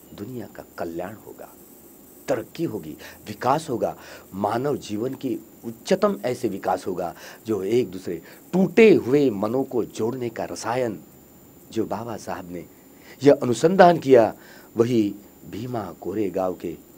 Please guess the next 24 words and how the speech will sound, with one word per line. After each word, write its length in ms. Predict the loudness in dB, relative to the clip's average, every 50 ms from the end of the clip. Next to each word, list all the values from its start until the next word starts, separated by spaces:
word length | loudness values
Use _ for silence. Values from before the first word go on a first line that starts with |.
| -20 -20 -18 -16
वही 300 | -12 -10 -10 -10 -10 -12 -16 -18 -18
विजय 360 | -14 -10 -6 -6 -6 -6 -6
स्तंभ 380 | -10 -14 -16 -16 -14 -14 -12 -12
पर 80 | -12 -14 -14 -16 -20 -20 -20 -12 -10
बाबा 300 | -10 -10 -8 -10 -12 -12
साहब 300 | -14 -16 -16 -18 -18 -20 -18
को 80 | -18 -16
वहाँ 280 | -16 -14 -10 -10 -10
प्रेरणा 600 | -12 -12 -20 -12 0 4 8 8 8 8 8 4
स्थान 420 | 2 0 -6 -8 -8 -8 -8 -10 -12 -16 -20 -20 -20 -14 -4 2
एक 360 | 4 6 6 6 4 0 -8
जनवरी 440 | -10 -8 -6 -2 -2 -2 -2 -2 -6
को 260 | -8 -8 -10 -10 -10 -14 -20 -20 -20 -20 -12
जहाँ 360 | -12 -10 -10 -10 -12 -14 -16 -18 -20 -20 -20 -20 -14 -10
कहाँ 440 | -8 -6 -4 -2 0 4 6 6 8
पर 220 | 10 8 8 8
भी 120 | 8 6
रहे 320 | 8 8 10 10 10 8 8 6 2 -8 -20 -20 -20 -20 -20 -14 -8
तो 60 | -6
वहाँ 220 | -6 -6 -6 -8 -12
पर 180 | -12 -12 -12
जाया 360 | -10 -10 -12 -12 -10 -12 -14 -14 -14
करते 260 | -16 -16 -16 -16 -20
थे 380 | -20 -20 -20 -20 -20 -20 -20 -20